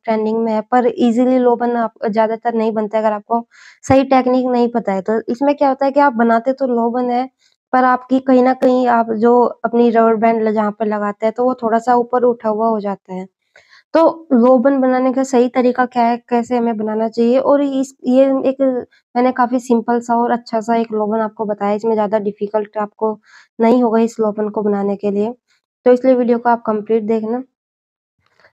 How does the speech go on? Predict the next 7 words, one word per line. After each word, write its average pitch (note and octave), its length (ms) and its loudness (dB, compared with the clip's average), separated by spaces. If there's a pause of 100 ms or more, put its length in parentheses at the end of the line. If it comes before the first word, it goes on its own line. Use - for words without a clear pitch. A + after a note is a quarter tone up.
तो D4+ 120 4
हमेशा C4+ 440 4
जैसे C4 300 2
कि C4 60 2
हम C4+ 180 4
normally, B3 600 2
अ, A3+ 560 2